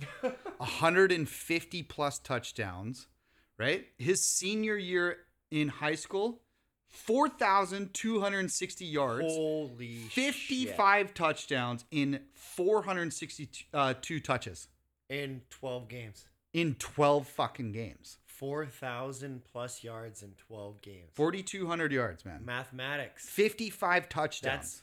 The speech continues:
Speaker 1: averaging four hundred
Speaker 2: He had,
Speaker 1: yards a
Speaker 2: he had,
Speaker 1: game.
Speaker 2: I think he had three games where he had six touchdowns.
Speaker 1: No, that's averaging, like, three hundred and change per game.
Speaker 2: He had six,
Speaker 1: Yards.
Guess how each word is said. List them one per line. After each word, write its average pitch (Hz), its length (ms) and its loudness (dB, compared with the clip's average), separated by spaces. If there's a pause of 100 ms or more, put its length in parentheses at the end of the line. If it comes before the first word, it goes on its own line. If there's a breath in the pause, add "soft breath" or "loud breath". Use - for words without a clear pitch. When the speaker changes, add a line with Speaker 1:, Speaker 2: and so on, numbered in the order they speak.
Speaker 1:
averaging 127 600 -6
four 127 520 -12
hundred 123 140 -8
Speaker 2:
He 233 60 0
had, 226 320 2
Speaker 1:
yards 123 220 -4
a 165 40 -4
Speaker 2:
he 190 80 0
had, 190 180 2
Speaker 1:
game. - 80 0
Speaker 2:
I 156 60 0
think - 200 -4
he 196 100 -4
had 151 260 0
three 160 320 -4
games 156 360 -4
where 147 100 -2
he 139 80 -2
had 117 140 -2
six - 360 -6
touchdowns. 120 400 -8
Speaker 1:
No, 117 160 -6
that's 120 280 -12
averaging, 123 500 -10 (260)
like, 101 200 -12
three 151 520 -8
hundred 139 580 -6 (100)
and 110 180 -14
change 107 720 -10
per 117 280 -16
game. 101 320 -16 (220)
Speaker 2:
He 190 140 -4
had 180 220 -4
six, - 180 -6
Speaker 1:
Yards. 107 400 -6